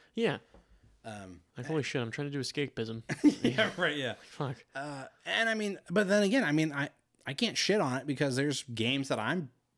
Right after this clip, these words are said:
Speaker 2: hard into the lore of, uh, you know, where I, like, I play the Mass Effect games, and it's got a pretty dense, like, fleshed out world. Um,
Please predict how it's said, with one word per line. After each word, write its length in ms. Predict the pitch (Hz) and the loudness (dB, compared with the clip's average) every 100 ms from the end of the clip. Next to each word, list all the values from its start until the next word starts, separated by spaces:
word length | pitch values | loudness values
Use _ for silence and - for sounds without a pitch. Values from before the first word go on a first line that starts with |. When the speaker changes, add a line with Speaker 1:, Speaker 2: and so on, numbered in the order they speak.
| _ | _
Speaker 2:
hard 340 | - 101 113 110 | -8 0 2 4
into 160 | 113 | 2
the 80 | 101 | 0
lore 340 | 101 101 92 | -2 -2 -2
of, 220 | 85 87 - _ _ - _ _ _ | -8 -12 -18 _ _ -20 _ _ _
uh, 320 | 95 95 90 - | -10 -8 -10 -8
you 160 | 127 120 | -4 -4
know, 200 | 101 107 | -4 -2
where 160 | 104 | -2
I, 100 | 107 | 0
like, 160 | 104 95 | -2 -4
I 180 | 92 101 | -8 -8
play 600 | - 120 113 113 113 98 _ _ _ - _ - | -2 2 4 2 0 -4 _ _ _ -20 _ -6
the 80 | |
Mass 300 | 151 196 - | -2 -2 -2
Effect 260 | 127 104 - | -6 -6 -6
games, 320 | 95 90 87 | -10 -10 -6
and 80 | 98 | -4
it's 140 | 135 | -2
got 180 | - 151 | 0 0
a 60 | 143 | -2
pretty 260 | - 165 | -4 -4
dense, 380 | 147 135 143 135 127 117 117 110 - - - | -2 -2 -2 -6 -10 -10 -8 -8 -12 -14 -4
like, 220 | 127 - | -4 -4
fleshed 380 | - 143 135 160 | -4 -2 0 0
out 180 | 139 120 | 0 0
world. 400 | 135 120 87 - - - - - - | 0 0 -2 -8 -20 -20 -20 -18 -4
Um, 400 | 117 104 92 87 | 0 0 -2 -8